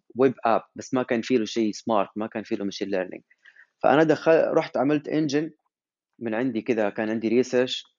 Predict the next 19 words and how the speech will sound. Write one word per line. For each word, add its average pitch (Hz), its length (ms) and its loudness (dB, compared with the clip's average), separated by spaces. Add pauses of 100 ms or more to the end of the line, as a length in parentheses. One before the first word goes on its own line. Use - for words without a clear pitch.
(300)
وعملت 104 640 0
عليه 113 220 4
أبحاث 107 320 -2
شوية، 120 340 0
وعملت 117 380 -2
الانجن 110 380 -4
هذا، 113 420 0
I - 20 -12
built 120 300 -2
it، 113 260 -10
وعملت 101 840 -4
له 117 180 0
شير، 117 280 2
آه، - 400 -10 (160)
للريزلتس 104 600 0
اللي 101 240 -6 (100)
من 95 100 -8
الانجن 123 420 -2
هذا. 107 320 -4